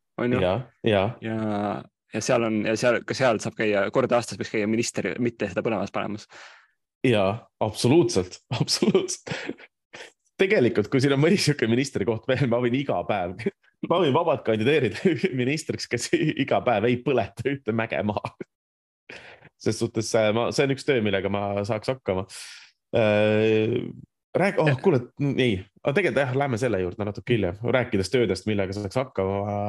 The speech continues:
Speaker 2: äh, või millest ei saa hakkama, mul tuli meelde, et, äh, korra vahel kõrvale põikena Eesti Roheline Liikumine otsib juhatuse liiget.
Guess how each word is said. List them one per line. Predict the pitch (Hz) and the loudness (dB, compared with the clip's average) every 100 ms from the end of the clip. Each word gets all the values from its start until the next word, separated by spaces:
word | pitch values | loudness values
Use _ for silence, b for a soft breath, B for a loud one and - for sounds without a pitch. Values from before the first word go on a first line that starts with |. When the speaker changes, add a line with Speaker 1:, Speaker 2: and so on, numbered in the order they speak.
| 104 | -2
Speaker 2:
äh, | 101 107 104 123 117 - | 0 0 0 -2 -4 -2
või | 117 | 0
millest | 117 113 101 | 2 2 2
ei | 165 147 | 2 2
saa | 90 90 | 0 -2
hakkama, | 120 - 98 101 | -4 -4 -2 -2
mul | 104 | 0
tuli | 110 113 | 0 0
meelde, | 127 104 104 101 | 0 0 -2 -2
et, | - 104 104 B B B - | -2 -2 -2 B B B -2
äh, | 107 101 98 95 | 2 2 0 0
korra | 151 135 101 | 0 2 2
vahel | 110 131 104 95 98 | 0 0 0 0 0
kõrvale | 143 113 95 | -2 0 -2
põikena | 92 135 127 98 95 98 101 | -2 -2 -4 -6 -4 -2 0
Eesti | 110 120 - | 0 -2 0
Roheline | 123 101 110 | 0 0 0
Liikumine | 131 92 95 | -2 -4 -6
otsib | 104 127 | -2 -4
juhatuse | 107 117 | -2 -2
liiget. | 123 85 - | -2 -4 -10